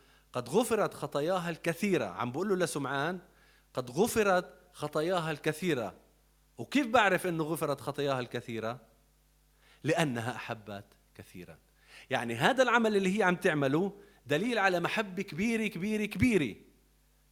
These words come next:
مظبوط؟ فإذا هي أحبت كثيرًا، هذا الظاهر،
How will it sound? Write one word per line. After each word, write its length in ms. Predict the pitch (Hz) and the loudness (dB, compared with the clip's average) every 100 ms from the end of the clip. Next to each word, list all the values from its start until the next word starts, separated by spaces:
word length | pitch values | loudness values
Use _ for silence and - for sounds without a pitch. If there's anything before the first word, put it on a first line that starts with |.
| _ 120 | _ -8
مظبوط؟ 520 | 120 156 226 226 - - _ | -2 2 2 0 -10 -20 _
فإذا 300 | 143 151 147 | -4 -2 0
هي 260 | 156 247 208 | 0 2 0
أحبت 380 | 170 208 185 175 | 2 0 0 0
كثيرًا، 600 | 175 - 196 139 131 135 - _ _ _ _ | 0 0 2 2 0 -4 -12 _ _ _ _
هذا 280 | 156 196 185 | 0 2 2
الظاهر، 640 | 151 185 156 131 135 160 | 2 4 4 4 0 -2